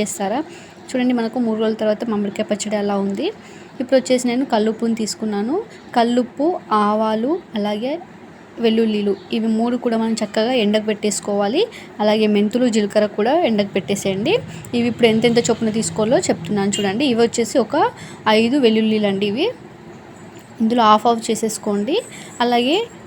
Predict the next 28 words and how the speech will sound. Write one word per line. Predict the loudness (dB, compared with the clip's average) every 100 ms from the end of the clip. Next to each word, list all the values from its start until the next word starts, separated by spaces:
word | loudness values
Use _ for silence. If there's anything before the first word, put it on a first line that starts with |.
| -2
టూ | -2
ఫిఫ్టీ | -2 -4 0
గ్రామ్స్ | 2 0 0 -2
అంటే | -2 -2 2 6
పావు | 6 4 0
కిలో | -2 0 -2 -4
మనకు | -4 -2 -2 0 2 6
ఆవాలు | 6 4
అనేటివి | 2 0 -2
ఉన్నాయండి. | 0 0 -2 0 -2 -2 -12 -16 -16 -18 -6
చూడండి, | -2 0 2 4
మెంతులు | 2 2 2 0 0
ఈ | 0 4
టేబుల్ | 4 4 -2
స్పూన్‌తోని | -4 -4 -2 0 0 -2 -4
టూ | -2 4
టేబుల్ | 4 2 -2
స్పూన్ | -4 -2
తీసుకున్నాను. | -4 -4 -2 0 4 4
వన్ | 4 2
టేబుల్ | 2 0
స్పూన్ | -2 2 4
జీలకర్ర | 2 2 0 0
తీసుకున్నాను. | -4 -4 -2 0 2 0 -6 -18 -4 0
జీలకర్ర | 4 6 4 4
కొంచెం | 2 2 0
ఎక్కువగా | 0 0 2 2
వేసుకుంటే | 0 -2 -2 0